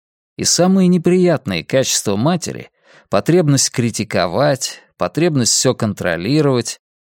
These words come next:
вызваны страхом. Нынешнюю ситуацию она контролировать не может.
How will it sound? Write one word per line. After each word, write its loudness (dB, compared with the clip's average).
вызваны 0
страхом. -6
Нынешнюю 2
ситуацию 2
она 0
контролировать -4
не 0
может. -4